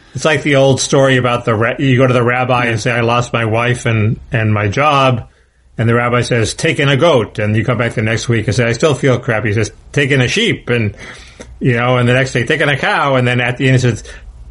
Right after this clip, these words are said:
"Rabbi, I'm losing my mind." And he says, "Well, get those animals out of there, Jesus." <laughs> You know, <laughs> so then you feel fine. So they got rid of the, um, they got rid of the,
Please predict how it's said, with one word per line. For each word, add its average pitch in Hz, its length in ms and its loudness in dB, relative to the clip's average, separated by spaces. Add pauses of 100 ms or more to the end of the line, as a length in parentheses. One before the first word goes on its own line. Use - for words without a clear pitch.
(280)
"Rabbi, 185 580 0
I'm 165 120 -2
losing 190 280 4
my 170 160 2
mind." 180 380 2
And 131 100 4
he 135 80 2
says, 131 220 2
"Well, 143 100 4
get 240 180 -2
those 240 200 2
animals 254 340 2
out 262 220 2
of 214 40 -2
there, 143 240 2
Jesus." 143 600 0 (180)
<laughs> 196 100 -4 (200)
You 123 80 0
know, 147 120 2
<laughs> 123 80 2
so 135 280 0
then 170 180 2
you 160 80 2
feel 143 200 0
fine. 147 480 -2 (360)
So 151 300 2
they 139 160 2
got 190 160 0
rid 196 180 2
of 165 80 2
the, 156 240 2
um, 139 340 0 (840)
they 135 100 2
got 165 240 0
rid 175 160 0
of 156 80 2
the, 135 320 0